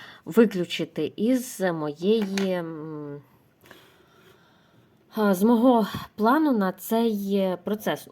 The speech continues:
Отже, його завершити мені потрібно за, е, не, не за рік, так, а до грудня місяця. Е, до грудня місяця у нас залишилося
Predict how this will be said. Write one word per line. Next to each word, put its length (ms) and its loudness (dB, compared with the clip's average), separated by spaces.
Отже, 400 0
його 380 0
завершити 560 -2
мені 280 -2
потрібно 540 -4
за, 420 -2
е, 580 -4
не, 420 0
не 160 2
за 160 2
рік, 180 4
так, 360 0
а 440 2
до 260 2
грудня 680 -4
місяця. 460 -6
Е, 220 -2
до 140 2
грудня 380 2
місяця 560 -2
у 80 -8
нас 240 -2
залишилося 1040 -4